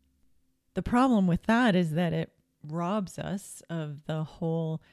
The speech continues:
spectrum of human experience,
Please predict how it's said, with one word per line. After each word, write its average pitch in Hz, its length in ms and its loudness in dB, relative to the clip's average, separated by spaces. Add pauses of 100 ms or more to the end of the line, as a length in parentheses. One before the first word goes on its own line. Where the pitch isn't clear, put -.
(380)
spectrum 185 1000 -4
of 170 240 -4
human 165 760 -4
experience, 170 1120 -4